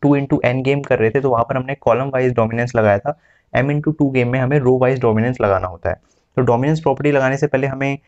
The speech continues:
जो rows हैं, हर रो का हमें addition करना पड़ेगा। तो six plus minus seven is minus वन, वैसे ही वन plus three is four, Three plus one is four and five plus minus one is four। ओके, तो row total करने के बाद हमें क्या करना होता है, सबसे पहले इसमें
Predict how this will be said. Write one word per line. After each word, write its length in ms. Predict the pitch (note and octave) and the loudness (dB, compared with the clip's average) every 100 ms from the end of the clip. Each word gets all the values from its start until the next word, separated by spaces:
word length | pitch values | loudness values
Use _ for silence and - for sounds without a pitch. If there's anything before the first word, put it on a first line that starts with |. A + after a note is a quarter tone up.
| _ _ | _ _
जो 100 | B2+ | 0
rows 360 | B2 A#2+ C3+ C#3+ | 4 4 4 2
हैं, 180 | C#3 D3+ | -2 -2
हर 100 | B2 | 0
रो 180 | B2 B2 | 2 0
का 160 | B2 C3 | 0 -2
हमें 320 | B2+ C3 C3 - | 0 -2 -2 -2
addition 380 | A2+ A2+ A#2+ C#3 | 0 0 -2 -2
करना 240 | C3 B2 | -2 -2
पड़ेगा। 340 | B2+ A#2+ A#2+ D#3 _ _ _ | 0 0 0 -6 _ _ _
तो 80 | B2+ | -4
six 300 | - C#3+ - | -2 -4 -4
plus 260 | - C#3+ - | -4 -4 -4
minus 340 | A#2+ B2+ B2+ | -4 -4 -2
seven 280 | C3 B2 D3 - _ | 0 0 -2 -8 _
is 160 | A#2+ A#2 | -2 0
minus 400 | G#2+ G2 G#2+ C3 C3+ | 0 0 0 -2 -4
वन, 160 | C#3+ - _ _ _ | -6 -8 _ _ _
वैसे 180 | B2 B2 | -2 2
ही 60 | C3+ | 2
वन 200 | A#2+ C3 | 2 0
plus 440 | C3+ C3+ - - _ | 0 0 -2 -18 _
three 280 | - C3+ C#3 | -2 -2 0
is 180 | A#2+ A#2 | -2 -4
four, 400 | - A2+ A2 D3+ _ _ _ _ _ | -2 0 0 -2 _ _ _ _ _
Three 180 | - C3+ | -2 0
plus 300 | C#3+ C#3 C3+ | 0 -2 -2
one 220 | C3 D3 - | -4 -4 -6
is 160 | B2 A2 | -6 -6
four 320 | - A2+ C3 | 0 0 2
and 180 | C3 C3 | 0 -4
five 300 | B2+ A#2 C3+ - | -2 -2 -2 -2
plus 220 | B2+ B2+ | -2 -2
minus 340 | A#2+ A2 A#2+ - | -2 -2 -2 -2
one 180 | A2 D3 _ _ _ - | -4 -4 _ _ _ -4
is 120 | B2 - - _ _ | -4 -4 -12 _ _
four। 320 | - G#2 - _ _ _ - | -2 -2 -2 _ _ _ -6
ओके, 260 | B2 E3+ | -4 -2
तो 180 | - B2+ | 0 0
row 180 | A#2 C#3 | 2 2
total 320 | D3 C3 D3 | 2 0 0
करने 240 | C#3+ C3 | 0 -2
के 100 | B2+ | 0
बाद 200 | C3 C3 | 0 0
हमें 160 | C3 C3+ | 0 -2
क्या 120 | C3+ | -2
करना 220 | C3 B2+ B2 | -2 -2 -2
होता 200 | A2 B2+ | -2 -6
है, 100 | - | -8
सबसे 300 | - B2 D3 | -6 -4 0
पहले 240 | C3 B2 | 0 0
इसमें 260 | C3 C3 D3+ | -2 -4 -8